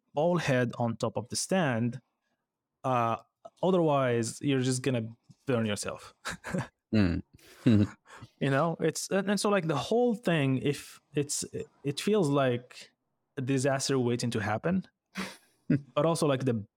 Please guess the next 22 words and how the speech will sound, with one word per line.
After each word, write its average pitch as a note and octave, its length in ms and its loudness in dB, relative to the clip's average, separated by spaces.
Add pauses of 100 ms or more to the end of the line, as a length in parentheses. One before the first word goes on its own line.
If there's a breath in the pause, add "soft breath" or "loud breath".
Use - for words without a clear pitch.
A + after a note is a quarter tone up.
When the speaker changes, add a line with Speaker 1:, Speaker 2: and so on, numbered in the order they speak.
(160)
Speaker 1:
best C3+ 460 -4
technology B2 480 0
that A2 120 0
I've G#2+ 140 -2
seen A2+ 240 -2
in G#2+ 140 -4
a G2+ 40 -6
very G2+ 400 -2
long G2 160 -4
time. G2 340 -10 (1600)
And D3+ 80 2
s-, - 200 -2
the D3 160 0
company G#3 340 0
that D3+ 180 0
creates C3+ 360 0
these, B2 460 0
uh, C3 120 0
these B2 200 0
injector A#2 400 -2
vapes, G#2+ 460 -4
or B2 320 0